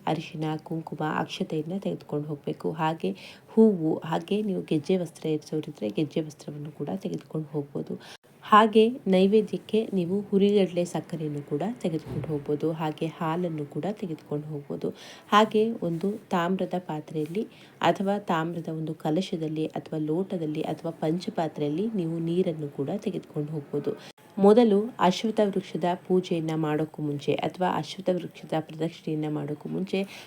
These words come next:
ಆ ಕ್ಷೇತ್ರದಲ್ಲಿ, ಅಂದ್ರೆ ನೀವೀಗ ಒಂದು ಅಶ್ವತ್ಥ ವೃಕ್ಷದ ಪ್ರದಕ್ಷಿಣೆಗೆ ಹೋಗಿರ್ತೀರ ಅಂದ್ರೆ ಸಾಮಾನ್ಯವಾಗಿ ದೇವಸ್ಥಾನಗಳಲ್ಲೇ ಒಂದು ಅಶ್ವತ್ಥ ವೃಕ್ಷ ಇರುತ್ತೆ. ಹಾಗಾಗಿ ಅಲ್ಲಿನ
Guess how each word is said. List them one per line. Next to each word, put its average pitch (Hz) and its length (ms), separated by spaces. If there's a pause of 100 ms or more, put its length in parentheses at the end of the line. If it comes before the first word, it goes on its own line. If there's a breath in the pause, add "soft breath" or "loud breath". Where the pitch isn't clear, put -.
(140)
ಆ 180 180
ಕ್ಷೇತ್ರದಲ್ಲಿ, 156 720
ಅಂದ್ರೆ 175 340
ನೀವೀಗ 185 360
ಒಂದು 156 240
ಅಶ್ವತ್ಥ 156 320
ವೃಕ್ಷದ 175 440
ಪ್ರದಕ್ಷಿಣೆಗೆ 156 680
ಹೋಗಿರ್ತೀರ 156 480
ಅಂದ್ರೆ 185 320
ಸಾಮಾನ್ಯವಾಗಿ 170 840
ದೇವಸ್ಥಾನಗಳಲ್ಲೇ 160 960 (340 loud breath)
ಒಂದು 165 200
ಅಶ್ವತ್ಥ - 460
ವೃಕ್ಷ 156 300
ಇರುತ್ತೆ. 156 380
ಹಾಗಾಗಿ 185 460 (280 loud breath)
ಅಲ್ಲಿನ 202 420